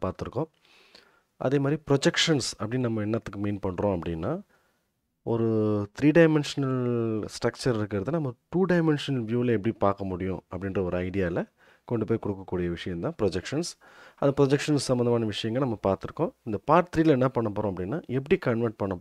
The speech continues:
போறோம் அப்படின்ற விஷயத்தை பத்தி பார்க்க போறோம். இப்போ, ஆ, நம்ம நியூமேன் இருக்குது, ஃபிஷர்ஸ்ல கன்வெர்ட் பண்றோம்.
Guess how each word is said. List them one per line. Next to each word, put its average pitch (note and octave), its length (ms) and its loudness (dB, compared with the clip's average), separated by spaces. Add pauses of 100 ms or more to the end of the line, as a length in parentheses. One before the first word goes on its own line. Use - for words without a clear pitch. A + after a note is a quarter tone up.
போறோம் F#2 160 0 (180)
அப்படின்ற F#2 240 -6
விஷயத்தை F2 320 -8
பத்தி E3+ 220 -4
பார்க்க - 380 -6
போறோம். - 140 -6 (1600)
இப்போ, D3+ 500 6 (420)
ஆ, B2 680 4 (640)
நம்ம C3 380 -2
நியூமேன் D#3 600 4
இருக்குது, A2 280 -2 (1700)
ஃபிஷர்ஸ்ல C#3+ 560 6
கன்வெர்ட் F#2+ 420 -2
பண்றோம். E2 300 -12